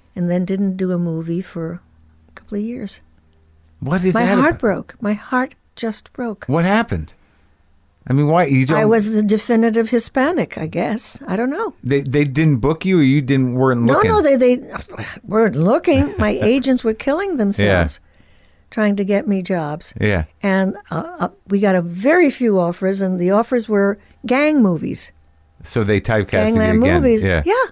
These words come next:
Speaker 2: With an
Speaker 1: And,
Speaker 2: Oscar.
Speaker 1: and this time I said, with an Oscar and a Golden Globe.
Speaker 2: Huh.
Speaker 1: And this time I said to myself, you know, I tucked that little gold guy under my arm and I said, "I'm not gonna do this again."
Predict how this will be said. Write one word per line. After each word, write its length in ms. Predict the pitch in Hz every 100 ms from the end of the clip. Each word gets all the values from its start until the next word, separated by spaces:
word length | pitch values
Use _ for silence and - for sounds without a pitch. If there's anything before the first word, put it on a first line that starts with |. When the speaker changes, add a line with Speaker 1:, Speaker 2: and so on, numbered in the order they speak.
| _
Speaker 2:
With 160 | 117 131
an 60 | 160
Speaker 1:
And, 80 |
Speaker 2:
Oscar. 320 | 117 110 - 240
Speaker 1:
and 160 | 233
this 240 | 247 403 -
time 340 | 262 233 226
I 140 | 233
said, 340 | 220 - 214 277
with 160 | 214
an 120 | 220 220
Oscar 400 | 254 - 294 285 269
and 180 | 247 240
a 60 | 233
Golden 380 | 247 254 277
Globe. 360 | 277 330 440 226 -
Speaker 2:
Huh. 160 | 98 92 - -
Speaker 1:
And 220 | 208 202
this 180 | 269 -
time 180 | 294 226
I 60 |
said 200 | 208 214 220
to 80 |
myself, 500 | 208 196 - 202 208 - - - - -
you 80 | 214
know, 140 | 202
I 80 | 180
tucked 320 | 180 214 220
that 160 | 233 -
little 220 | 214 226
gold 280 | 202 214 214
guy 300 | 202 196 208
under 160 | 208 208
my 200 | 202 196
arm 180 | 208 214
and 80 | 196
I 100 | 196
said, 180 | 208 320
"I'm 220 | 202 277
not 160 | 208
gonna 100 | 190 180
do 180 | 202
this 200 | 285 226
again." 360 | 202 180 170 180